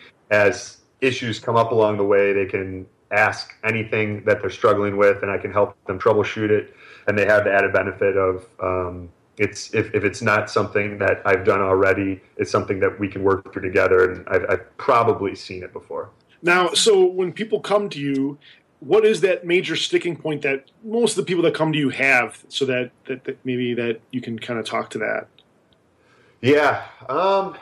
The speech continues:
Speaker 1: well, it is, it is different for everyone. The biggest sticking point that I see a lot is people eating foods that they,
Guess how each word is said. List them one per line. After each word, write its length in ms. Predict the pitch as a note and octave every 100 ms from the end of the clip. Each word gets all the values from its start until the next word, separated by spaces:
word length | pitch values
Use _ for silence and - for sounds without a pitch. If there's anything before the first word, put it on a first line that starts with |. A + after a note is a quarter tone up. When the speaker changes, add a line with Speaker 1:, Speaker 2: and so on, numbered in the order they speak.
| -
Speaker 1:
well, 280 | C3 F3+ F3
it 160 | D#3 D3+
is, 320 | G#3 G#3+ - D3+
it 120 | D#3
is 180 | G#3+ C3
different 460 | E3+ F3 E3 C#3+
for 220 | D3+ C3+
everyone. 640 | B2+ A#2 B2 A2 G2+ G2 G2 _
The 200 | A#2 A#2+ - _
biggest 640 | E3 G#3 G#3 F#3+ - - -
sticking 520 | - - C#3+ C#3+ B2+
point 380 | B2+ B2 B2 A2
that 140 | A2
I 160 | G#2+ G#2
see 600 | - A#2+ A#2+ A2+ G#2+ A2 _
a 80 | G#2+
lot 540 | G#2 G#2+ A2 G#2+ G#2 G#2+
is 520 | G2+ G2+ F#2+ - _ _ _ _ _ _ _ -
people 380 | E3 E3 F#3 F#3
eating 300 | C#3+ C3+ B2+
foods 400 | - C3 B2+ -
that 240 | A#2+ -
they, 460 | A#2 A2 A2 G#2+